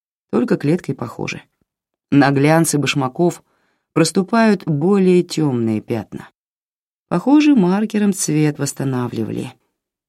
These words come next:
Можно только уважать человека. Пижонить на гроши — нелегкое искусство. И английскую марку старается держать. Учтиво предложил чаю, спросил, чем может служить.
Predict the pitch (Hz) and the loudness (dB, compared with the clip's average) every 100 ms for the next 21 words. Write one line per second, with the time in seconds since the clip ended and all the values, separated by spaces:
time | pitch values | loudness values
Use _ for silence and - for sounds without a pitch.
0 | _ _ - 151 170 208 202 190 226 226 | _ _ -2 0 2 0 0 0 0 2
1 | 208 147 139 - 202 180 123 - 110 _ | 2 2 -2 -2 0 0 0 -4 -12 _
2 | _ _ _ _ _ 185 190 170 240 233 | _ _ _ _ _ 4 4 4 4 4
3 | 220 180 170 135 135 - 202 233 - _ | 2 0 0 -2 -4 -4 0 0 -2 _
4 | _ _ _ 170 170 117 - 117 110 - | _ _ _ 2 2 0 -4 -6 -6 -10
5 | - - - - _ _ _ _ _ _ | -12 -14 -20 -20 _ _ _ _ _ _
6 | _ _ _ 147 165 185 175 208 220 240 | _ _ _ 2 4 6 4 2 0 2
7 | 240 175 151 151 156 - 139 143 131 123 | 4 6 4 2 -4 -2 0 0 0 -2
8 | 131 123 127 120 120 110 - _ _ _ | -2 -2 -2 -4 -6 -8 -12 _ _ _
9 | _ _ _ _ 214 202 - - 175 139 | _ _ _ _ 4 4 0 2 2 2
10 | 123 131 123 123 117 110 - 151 165 190 | -2 -2 -2 -2 -4 -4 -4 -2 0 -2
11 | 202 _ _ _ - - 170 165 - 202 | -4 _ _ _ -8 0 0 0 2 2
12 | 196 - 160 156 143 127 120 - - 113 | 2 0 0 0 0 -2 -8 -10 -10 -10
13 | - - - | -12 -12 -14